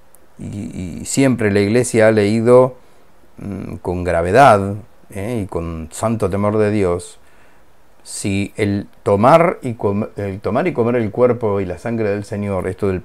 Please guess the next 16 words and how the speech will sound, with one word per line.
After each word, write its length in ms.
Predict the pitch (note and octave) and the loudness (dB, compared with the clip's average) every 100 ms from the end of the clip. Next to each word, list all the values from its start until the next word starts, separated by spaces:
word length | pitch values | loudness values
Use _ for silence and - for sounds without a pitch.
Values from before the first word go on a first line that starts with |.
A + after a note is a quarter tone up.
| - | -12
del 260 | F2 G2 F2+ | -10 -10 -6
capítulo 400 | E2+ G2 F#2+ F#2 | -6 -4 -2 -2
once 180 | G2 - | -2 -4
de 80 | E2+ | -6
Primera 380 | F2+ F#2+ F#2 | -4 -4 -2
Corintios, 560 | F#2 F2 E2 E2 E2+ - - - - | -2 -4 -4 -6 -8 -8 -20 -20 -4
no 160 | B2+ D3 | -2 2
se 120 | D3+ | 4
referirá 760 | A#2 - G2 G2+ A#2+ D3+ - - - - | 2 0 0 4 8 8 6 -6 -20 -10
concretamente 800 | - G2 F#2+ G3+ A#3 A#2 E3 C3 | -6 -4 2 4 4 2 0 2
a 40 | |
recibirlo 760 | G2 F#2+ - G2 C#3+ G#3 G2 E2+ | 2 0 -4 -2 2 2 2 -2
materialmente. 880 | E2 E2 E2 D#2 D#2 D2 D#2+ - - - - | -2 -4 -6 -8 -10 -12 -14 -16 -18 -20 -2
Aquí 540 | C3+ B2 F3+ G#3 A#3 - - | 0 2 2 2 2 -6 -4
el 200 | A2 G#2+ | 0 4
beato, 540 | A#2 D#3 - G3 G#3 | 6 4 4 0 0